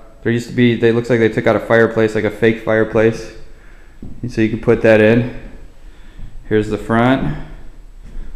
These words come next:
Nice little sitting area. Here's where you enter. There's me. And then this is your, uh,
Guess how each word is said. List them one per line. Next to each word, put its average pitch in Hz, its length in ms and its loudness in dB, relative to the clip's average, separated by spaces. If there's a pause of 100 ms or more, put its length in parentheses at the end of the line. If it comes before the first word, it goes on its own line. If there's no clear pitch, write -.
(120)
Nice 107 260 -2
little 110 240 4
sitting 117 400 0
area. 123 680 2 (840)
Here's 107 200 0
where 107 100 4
you 101 100 2
enter. 131 760 0 (1040)
There's 110 220 -6
me. 113 380 0 (1300)
And 113 260 2
then 113 140 4
this 113 160 2
is 110 160 0
your, 113 240 6
uh, 107 440 4